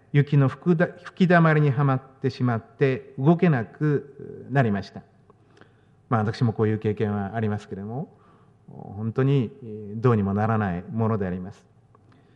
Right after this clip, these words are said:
しかも、車にはガソリンが残り少なくなっていたということであります。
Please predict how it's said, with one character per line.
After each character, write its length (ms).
し 120
か 140
も、 240
車 420
に 140
は 240
ガ 140
ソ 140
リ 100
ン 140
が 120
残 300
り 100
少 220
な 140
く 140
な 120
っ 40
て 220
い 80
た 120
と 100
い 60
う 100
こ 140
と 100
で 100
あ 40
り 80
ま 100
す。 140